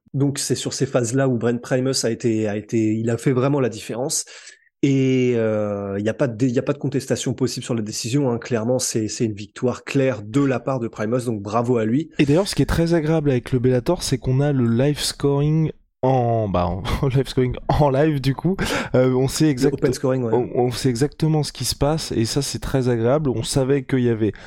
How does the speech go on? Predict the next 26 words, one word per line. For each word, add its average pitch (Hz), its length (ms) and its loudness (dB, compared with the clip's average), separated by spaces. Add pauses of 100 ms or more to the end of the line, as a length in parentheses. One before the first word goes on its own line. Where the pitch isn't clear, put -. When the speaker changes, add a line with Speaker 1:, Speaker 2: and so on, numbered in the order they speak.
(160)
Speaker 2:
premier 147 300 2
round 139 220 0
pour 123 160 -4
Mansour, 120 420 -2
deuxième 120 320 0
round 120 220 0
pour 110 160 -6
Primus, 110 400 -2 (160)
deuxième, 120 360 0 (140)
troisième 120 320 0
round 113 160 0
pour 113 140 -4
Mansour, 104 400 -4
quatrième 139 400 0
round 123 140 -2
pour 110 140 0
Primus 123 360 0
et 117 40 -2
tout 180 280 -6
allait 139 200 4
se 127 60 -4
jouer 127 200 0 (360)
dans 147 160 2
le 170 60 0
cinquième 120 500 -2
round. 135 400 2